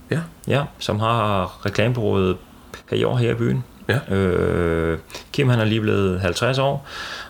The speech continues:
Speaker 2: og, øh, holder sig rigtig, rigtig fit.
Speaker 1: Mhm.
Speaker 2: Øh, og, og vil egentlig gerne høre om, jamen, sådan hans tilgang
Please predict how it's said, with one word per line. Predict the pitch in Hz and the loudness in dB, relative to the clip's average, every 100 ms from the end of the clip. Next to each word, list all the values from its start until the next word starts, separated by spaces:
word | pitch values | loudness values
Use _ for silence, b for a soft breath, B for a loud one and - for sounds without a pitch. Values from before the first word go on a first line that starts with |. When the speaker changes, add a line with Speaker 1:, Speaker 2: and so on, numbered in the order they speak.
| B | B
Speaker 2:
og, | 104 98 98 98 | -2 0 2 2
øh, | 92 90 85 78 | 2 0 0 -2
holder | 73 - 98 113 | -2 0 0 0
sig | 101 87 80 78 - - | 0 0 0 -4 -6 -2
rigtig, | 107 104 | 0 0
rigtig | 95 | 0
fit. | - 147 - - | 0 -2 -4 -8
Speaker 1:
Mhm. | 117 98 | -2 2
Speaker 2:
Øh, | 101 95 92 90 - | 2 2 0 0 0
og, | 95 101 - | 0 0 0
og | 95 90 - | -2 -2 -4
vil | 85 95 | -2 0
egentlig | 110 123 | 2 2
gerne | 87 110 131 | 2 2 2
høre | 117 117 | 2 2
om, | 104 95 92 | 0 0 2
jamen, | 92 90 | 2 0
sådan | 87 98 | 0 0
hans | 95 113 127 | 2 0 -2
tilgang | - 127 127 117 | -2 -2 0 -2